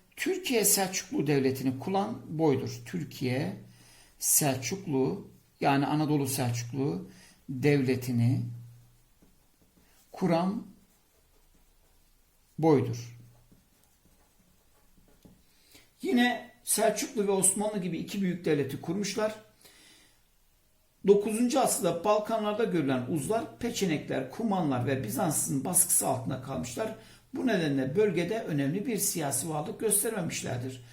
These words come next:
Oğuzlar diğer Türk boyları gibi Hazar Denizi'nin kuzey-, kuzeyinden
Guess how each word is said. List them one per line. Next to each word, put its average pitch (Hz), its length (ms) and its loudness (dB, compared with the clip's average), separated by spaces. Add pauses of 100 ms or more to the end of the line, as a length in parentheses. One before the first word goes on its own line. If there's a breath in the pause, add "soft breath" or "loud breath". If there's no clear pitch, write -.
(320 loud breath)
Oğuzlar 233 600 0
diğer 247 280 -2
Türk 302 260 -6
boyları 143 360 2
gibi 233 200 -4 (320 loud breath)
Hazar 254 500 2
Denizi'nin 127 520 2 (160)
kuzey-, 208 340 0
kuzeyinden 202 600 2